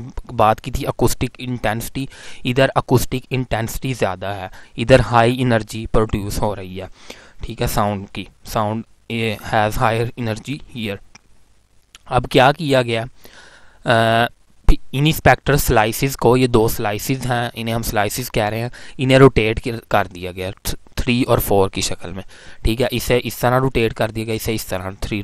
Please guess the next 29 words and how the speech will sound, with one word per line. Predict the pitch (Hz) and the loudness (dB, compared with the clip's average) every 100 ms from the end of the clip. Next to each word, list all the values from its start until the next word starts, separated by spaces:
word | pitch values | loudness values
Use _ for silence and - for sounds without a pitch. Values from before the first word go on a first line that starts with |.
| - - | -6 -4
آ، | 104 | 0
روٹیٹ | 104 95 95 | 0 -2 -4
کر | - 95 | -8 -8
دیا | 92 | -10
گیا۔ | 90 - - - - - | -12 -16 -20 -20 -20 -8
یعنی | 123 117 | -2 0
ایک | 123 - | 0 -2
تھری | 127 123 | -4 0
ڈائمینشنل، | 127 127 107 107 120 110 | 0 0 -2 -4 -2 -2
یعنی | 113 113 120 - - - | 0 -2 -4 -8 -16 -16
تھری | - 123 | -8 -4
ڈائمینشنل | 127 127 120 - 127 | -2 -2 -2 -4 -2
کا | 127 | -2
مطلب | 120 120 123 | -2 -4 -2
یہی | 123 | 0
ہوتا | 131 117 | -2 -2
ہے | |
نا | 123 | -6
کہ | 127 131 - - - | -6 -8 -10 -20 0
ہر | 113 127 | 2 2
سائیڈ | 135 113 110 | 2 -2 -2
سے | 113 | -4
وہ | 113 | -4
چیز | 110 107 104 - | -4 -4 -6 -8
دکھا | 113 117 107 90 | -8 -6 -4 -8
دی | 95 | -8
جاتی | 98 - - | -12 -12 -14
ہے۔ | - - - - - - - - _ | -14 -16 -18 -18 -18 -20 -20 -20 _
اب، | 123 131 135 | 2 2 2